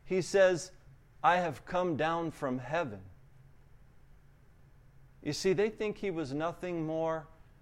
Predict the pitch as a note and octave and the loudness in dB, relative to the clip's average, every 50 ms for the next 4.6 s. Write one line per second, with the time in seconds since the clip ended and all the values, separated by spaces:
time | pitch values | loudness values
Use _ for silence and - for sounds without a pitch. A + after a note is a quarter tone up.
0 | - - - - B2 D3+ D#3+ D#3+ D#3 D3+ D3+ D3+ D3+ C#3 A2 F#2+ F#2+ G2 - - | -20 -20 -10 -4 0 0 2 2 2 2 0 -2 -2 -4 -8 -10 -12 -16 -18 -20
1 | - - - - - - - - - - - - - - - - - - - - | -20 -20 -20 -20 -20 -20 -20 -20 -20 -20 -20 -20 -20 -20 -20 -20 -20 -20 -12 -8
2 | - C3+ C3+ D3 D#3+ D3+ C#3 C#3+ A2+ G2+ G2+ C3 D3+ E3 E3 D#3 C3+ A#2+ A#2+ A#2 | -6 -4 -2 -2 -2 -2 -2 -4 -6 -4 -2 -2 0 0 0 -2 -2 -4 -4 -6
3 | A2+ A2+ - - - - - - - - - - - - B2+ C3 C3 B2+ B2 A#2+ | -8 -12 -16 -20 -20 -20 -20 -20 -20 -20 -20 -18 -10 -4 -2 -2 0 0 -2 -4
4 | - - C#3+ D3 C3+ G2+ F#2 F2+ - - - - | -6 -6 -4 -2 -2 -4 -6 -10 -16 -18 -20 -20